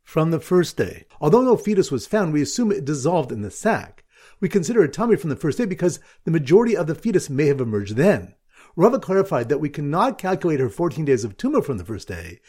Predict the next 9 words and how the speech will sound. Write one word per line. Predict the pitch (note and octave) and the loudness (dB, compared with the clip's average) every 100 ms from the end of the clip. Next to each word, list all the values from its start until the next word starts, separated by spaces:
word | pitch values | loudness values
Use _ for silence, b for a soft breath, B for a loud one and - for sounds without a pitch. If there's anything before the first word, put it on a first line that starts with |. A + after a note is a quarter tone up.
| b b | b b
since | - F3+ | -4 -2
the | F3 | -2
majority | D3+ D#3 E3 | 0 2 2
may | D3+ D3+ A3+ | 0 2 2
have | C4 | 4
emerged | E3 G#2 G#2 E3 | 2 2 -2 -2
the | G#3+ | -4
second | - A#3 A#3+ A3 | 0 -2 0 -2
day. | G#2 - | -2 -6